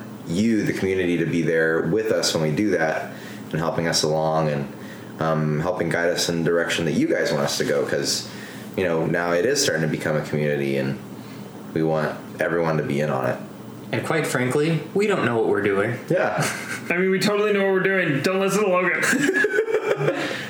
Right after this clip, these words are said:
Speaker 1: But, yeah, so.
Speaker 2: But no, like, we'd be nowhere without people listening.
Speaker 3: Yeah,
Speaker 1: Mm-hmm.
Speaker 3: that's true.
Speaker 2: So.
Speaker 1: Mm-hmm.
Speaker 3: Yeah. Um, and I, I just wanna, I just wanna give some thanks to some certain, some, some specific people,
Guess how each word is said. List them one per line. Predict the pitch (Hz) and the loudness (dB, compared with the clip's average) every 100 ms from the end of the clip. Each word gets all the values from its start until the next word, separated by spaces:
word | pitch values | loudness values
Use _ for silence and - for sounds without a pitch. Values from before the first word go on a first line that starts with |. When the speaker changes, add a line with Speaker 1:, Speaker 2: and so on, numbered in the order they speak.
| - - - - - - | -10 -10 -10 -10 -8 -2
Speaker 1:
But, | 82 76 - - - - - - - - | 0 0 -4 -8 -12 -12 -12 -12 -12 -8
yeah, | - 85 107 - | -2 -2 -2 -4
so. | - 76 73 73 - - - - | -2 0 0 -2 -8 -12 -14 -6
Speaker 2:
But | 110 | -2
no, | 107 98 | 0 0
like, | 87 - - 147 | 0 0 0 2
we'd | 110 110 | 2 2
be | 110 | 2
nowhere | 107 104 104 | 2 2 2
without | 98 98 95 90 - | 2 2 0 0 -2
people | 95 87 | -2 0
listening. | 85 - 80 - - - | 2 0 -2 -6 -8 -2
Speaker 3:
Yeah, | 104 107 | 0 0
Speaker 1:
Mm-hmm. | 80 78 - - | 0 -2 -4 -4
Speaker 3:
that's | 131 - | -4 -2
true. | - | -4
Speaker 2:
So. | - - - - - - | -2 -4 -6 -12 -12 -6
Speaker 1:
Mm-hmm. | 151 143 - - - - - | -4 -4 -8 -14 -16 -14 -6
Speaker 3:
Yeah. | 147 - - - - - - - 135 | -6 -6 -10 -14 -14 -14 -6 -2 2
Um, | 135 135 - - | 2 0 -2 -4
and | 160 | -2
I, | 156 175 147 | 0 2 2
I | 202 | 2
just | 233 202 | 2 2
wanna, | 202 165 | 2 2
I | 135 143 | 2 2
just | - - | 0 0
wanna | - 147 | 2 2
give | 143 | 2
some | 135 127 | 2 0
thanks | 117 139 185 - | 0 0 0 0
to | - 135 | 0 0
some | - 135 | 2 0
certain, | - 139 143 - | 0 0 0 -2
some, | - 147 131 | -4 -2 -2
some | - 135 | 0 0
specific | 117 - 151 135 175 - - | 0 -2 -2 0 0 -2 0
people, | 131 123 135 143 | 0 0 -2 -4